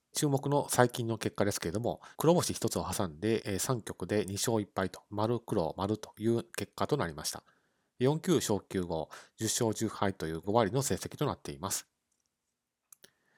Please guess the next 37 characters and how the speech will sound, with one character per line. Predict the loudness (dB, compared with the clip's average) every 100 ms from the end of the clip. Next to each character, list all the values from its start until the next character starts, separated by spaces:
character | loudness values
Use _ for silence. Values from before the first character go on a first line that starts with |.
| _ _ _ -2
で、 |
昇 | 2 4 4
級 | 4
規 | 4
定 | 6 4
と | 4
の | 0
比 | -2
較 | 0 6
は | 6
こ | 4
ち | 0
ら | -2
の | -4
通 | -8 -4
り |
で | 0
す。 | 0 -2 _ 2
ま | 4
ず |
昇 | 6 6
級 | 4
規 | 2
定 | 2 2
に | 2 -2
現 | 2 4
在 | 4 2
の | 0
状 | -2
況 | 0 0
を | 0
当 | 0
て |
は | -4
め | -4
る | -4
と、 | -8 -12